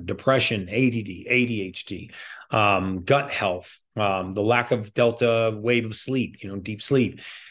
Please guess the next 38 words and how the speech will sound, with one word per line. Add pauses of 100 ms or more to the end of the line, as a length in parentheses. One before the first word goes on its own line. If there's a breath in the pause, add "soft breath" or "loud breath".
(220 loud breath)
And
so
we
do
a
genetic
test
that
you
do
once
in
your
lifetime
to
see (280 loud breath)
what
does
your
body
process
and
what
does
it
doesn't.
So
you, (280)
what,
what
does
it
not, (300 loud breath)
uh,
so
that
you
can